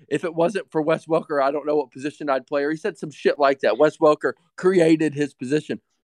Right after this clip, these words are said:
Who, uh, what's be-, more better praise to prove that my arg-, that Wes Welker's better than you than to tell him he created it? He had more yards, he had more touchdowns, a-, and he was just far better. And he was born in Oklahoma, so he's kind of from the South.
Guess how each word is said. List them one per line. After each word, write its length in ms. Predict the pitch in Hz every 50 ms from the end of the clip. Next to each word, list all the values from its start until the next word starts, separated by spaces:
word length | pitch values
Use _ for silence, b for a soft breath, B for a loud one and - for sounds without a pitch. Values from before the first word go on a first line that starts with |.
| _ _ _ -
Who, 200 | - 277 285 277
uh, 100 | 240 220 - B B 202 202 160
what's 280 | - 220 294 - -
be-, 180 | 202 156 226 240 214
more 220 | 196 220 226 226
better 500 | 208 147 131 _ - 190 214 226 220 208
praise 440 | 170 - - 240 214 226 220 226 220
to 100 | 185 185
prove 320 | - - - 208 208 208
that 140 | 190 175 165
my 260 | 165 - - 190 196
arg-, 260 | 196 185 190 196 185 175
that 120 | 170 160
Wes 200 | 170 170 233 160
Welker's 360 | 175 196 185 - 180 156 127
better 280 | 131 160 170 185 202 180
than 180 | 156 160 143
you 160 | 143 143 151 147
than 180 | - 165 156
to 120 | - 202 180
tell 280 | - - - 208 208
him 100 | - -
he 120 | 233 208 202
created 600 | - - - 220 190 185 185 190 - 214 180 -
it? 140 | - - _ _ _ _ _ _
He 80 | - 147
had 200 | 147 143 147 143
more 280 | 143 147 151 175 202 190
yards, 500 | 185 160 139 127 123 123 131 151 - _ _ _ _ _ -
he 100 | 156 156
had 240 | 151 143 139 147 131
more 180 | 131 127 123 113
touchdowns, 760 | - - - 175 170 - - - 160 123 107 110 117 123 b b b b b -
a-, 160 | 160 170 -
and 160 | 180 180 175
he 180 | 160 175 180 180
was 160 | 175 170 170
just 240 | 156 160 175 160 _ _
far 220 | - 170 160 165 160
better. 200 | 165 151 151 -
And 220 | - 208 214 233 226
he 40 | 240
was 140 | 226 185
born 260 | 156 156 165 170 165 156
in 60 | 151
Oklahoma, 500 | 147 143 - 143 139 135 135 131 139 147
so 120 | - 160
he's 120 | 147 143 -
kind 280 | - - 156 165 190
of 80 | 185 160
from 180 | - 160 151
the 60 | 139 127
South. 400 | - - 120 101 101 107 117